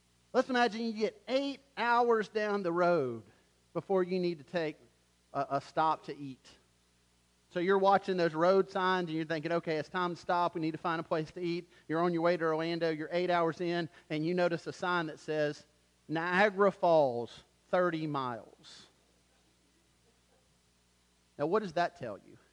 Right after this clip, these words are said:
You were going the wrong way. <laughs> You were going the complete opposite way of where you needed to be going. Friends,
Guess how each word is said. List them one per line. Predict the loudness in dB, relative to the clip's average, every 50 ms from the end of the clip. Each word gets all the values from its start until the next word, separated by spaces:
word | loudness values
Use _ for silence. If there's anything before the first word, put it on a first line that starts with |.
| _ _ _ _ _ _ _ _ _ _ _ _ _ _ _ _ _ _ _ _ _ _ _ _ _ _ _ _ _
You | -18 -14 -8 -4 0 0 2
were | 2 2 2
going | 4 4 4 4 4 2 0 0
the | -2
wrong | -2 0 0 0 -2 -2 -4 -6
way. | -6 -8 -8 -10 -14 -20 -20 -20 _ _ -14 -12 -12
<laughs> | -12 -12 _ _ _ _ _ _ _ _ _ _ _ _ _ _ _ _ _ _ _ _ _ _ _ _ _ _ _ _ _ _
You | -6 -6 -4 -2 2 4 8 8
were | 8 8
going | 10 8 6 6 6 4 4
the | 4 2 2
complete | 2 -2 -4 -4 -4 -4 -4 -2 -2 -2 -4 -6 -10 _ _ _ _ _ 10
opposite | 12 12 12 12 12 6 2 0 2 -2 -6 -4 -2
way | -2 0 0 0 0 -2 -4 -8 -12 _ _ 2
of | 4 4 4 4
where | 4 4 2
you | 2 0 -4 -4 -4
needed | -4 -4 -4 -6 -8 -8
to | -8 -8
be | -8 -8
going. | -6 -6 -6 -6 -6 -8
Friends, | -8 -6 -4 -4 -4 -6